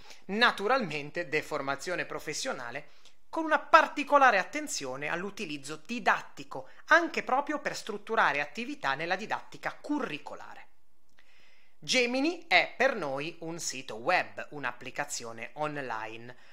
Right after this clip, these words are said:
ma da qualche giorno è anche possibile direttamente scaricare su sistema operativo Android l'app ufficiale Google Gemini,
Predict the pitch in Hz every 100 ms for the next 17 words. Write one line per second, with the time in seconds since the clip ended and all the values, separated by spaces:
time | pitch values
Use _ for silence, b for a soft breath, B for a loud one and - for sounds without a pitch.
0 | B 277 349 262 - 147 165 - - 311
1 | 170 - 339 160 120 135 170 294 - 415
2 | 208 156 170 170 302 - 131 123 139 220
3 | - - 151 151 147 139 143 - 208 -
4 | 165 156 202 156 117 117 143 123 B B
5 | - 120 - 151 143 127 127 127 151 147
6 | 143 135 180 190 123 110 110 127 165 -
7 | - 131 127 - 160 127 107 117 165 285
8 | 143 104 113 143